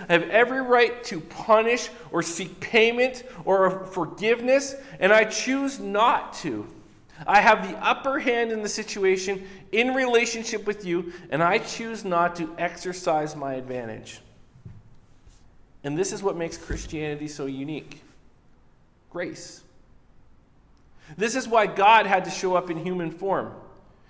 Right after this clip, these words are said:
Grace is completely relational, and you can't understand grace outside of a relationship.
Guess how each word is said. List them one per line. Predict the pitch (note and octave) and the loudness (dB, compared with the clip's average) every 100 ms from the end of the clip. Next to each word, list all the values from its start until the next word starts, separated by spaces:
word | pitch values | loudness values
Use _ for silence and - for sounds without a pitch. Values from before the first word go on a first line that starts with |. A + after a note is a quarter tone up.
| C3+ - | -20 -8
Grace | E3+ G#3+ A#3+ G#3+ | 2 4 4 -4
is | - | -8
completely | - F#3 - - A3 A3+ A3 A3+ | -8 -8 -10 -10 -8 -8 -8 -10
relational, | G#3 G3+ E3 E3 F#3 F#3 E3+ C3+ A#2+ - - | -2 -2 0 -2 -2 -4 -8 -6 -8 -10 -8
and | D3+ E3+ | -6 -6
you | E3 | -8
can't | - A#3 A#3+ - | -6 -2 -2 -2
understand | G3+ G#3+ G3+ G3+ - F#3+ F#3+ F#3 | -4 -2 -4 -6 -2 0 0 -4
grace | F3 F3+ F3 - | -4 -4 -4 -4
outside | E3+ - - F3+ E3 C#3+ C3 | -4 -4 -4 -2 0 0 -2
of | D3+ D#3+ D#3 | 0 0 0
a | |
relationship. | C3 B2 A#2 A#2 G#2+ G#2 A2 G#2+ | -4 -6 -8 -12 -14 -16 -16 -18